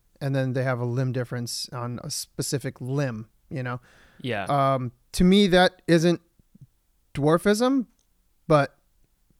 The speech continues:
Speaker 1: I could definitely be proved wrong <laughs> for sure. You know, you
Speaker 2: Right.
Speaker 1: bring somebody, uh, and, and so, to me, like, dwarfism, the way that I understand it is that it's a, it's a,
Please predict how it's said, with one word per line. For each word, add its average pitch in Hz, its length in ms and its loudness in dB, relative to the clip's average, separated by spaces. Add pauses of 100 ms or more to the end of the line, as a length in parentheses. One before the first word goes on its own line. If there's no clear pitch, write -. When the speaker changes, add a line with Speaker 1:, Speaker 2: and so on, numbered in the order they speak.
(160)
Speaker 1:
I 131 120 -4
could - 240 -12
definitely 139 340 -2
be 127 140 -4
proved 151 440 -2
wrong 143 380 0
<laughs> - 20 -16
for - 160 -6
sure. - 520 -2
You 196 160 0
know, 185 100 2
you 190 80 6
Speaker 2:
Right. 196 140 6
Speaker 1:
bring 190 120 4
somebody, 175 340 0 (500)
uh, 160 160 -4 (180)
and, 185 240 0
and 185 180 2
so, - 100 0 (180)
to 220 140 4
me, 247 200 6
like, 202 220 2
dwarfism, 202 640 2 (160)
the 143 200 -2
way 190 120 4
that 180 160 4
I 196 180 4
understand 156 440 0
it 135 100 -4
is 135 120 -2
that 147 140 0
it's - 180 -6
a, 135 260 -2 (760)
it's 147 180 -6
a, 139 240 2